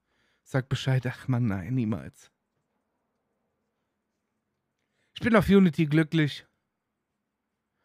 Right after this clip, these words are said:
Wenn ich das irgendwann nicht mehr sein sollte, dann werden wir sehen, was passiert. K W ist eine eigene Klasse für sich. Gibt's K W noch?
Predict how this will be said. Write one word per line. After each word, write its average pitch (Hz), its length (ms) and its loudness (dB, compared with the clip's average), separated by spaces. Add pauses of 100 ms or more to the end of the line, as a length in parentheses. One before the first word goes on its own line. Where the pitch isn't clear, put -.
(760)
Wenn 156 140 -4
ich 143 80 -6
das 165 140 -2
irgendwann 165 240 2
nicht 160 140 -2
mehr 165 140 0
sein 151 260 0
sollte, 147 320 0
dann 139 220 -2
werden 143 180 2
wir 135 80 0
sehen, 139 240 0
was 131 100 -2
passiert. 135 500 -6 (2250)
K 135 160 -6
W 151 120 2
ist 147 160 -4
eine 120 100 -4
eigene 143 220 -2
Klasse - 280 -8
für 135 120 -6
sich. 151 400 -6 (1300)
Gibt's - 280 -18
K 220 160 -2
W 262 120 0
noch? 269 320 -2